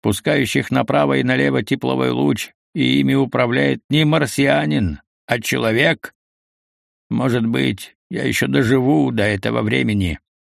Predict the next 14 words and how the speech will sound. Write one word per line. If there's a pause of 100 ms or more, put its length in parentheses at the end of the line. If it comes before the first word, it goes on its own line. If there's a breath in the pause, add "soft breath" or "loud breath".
(680)
Подумайте
только, (760)
иметь
в
своем
распоряжении
одну
из
их
боевых
машин
и
тепловой
луч.